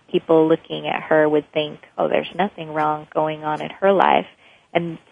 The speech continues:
so you have to be really careful with a self-harmer. From the outside, they may,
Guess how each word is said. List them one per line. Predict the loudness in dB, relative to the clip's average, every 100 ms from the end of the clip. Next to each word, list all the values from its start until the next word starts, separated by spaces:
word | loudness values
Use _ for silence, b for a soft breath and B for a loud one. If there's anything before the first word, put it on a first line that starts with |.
| 0
so |
you | 2 2
have | 0 -2
to | -4
be | 0
really | 2 2
careful | 2 2 2 2 -4 -2
with | 0 -2 -4 _ -12
a | 0
self-harmer. | 2 2 2 2 2 0 -2 -4
From | 2 2
the | 4
outside, | 4 4 4 4 4
they | 2 0
may, | 0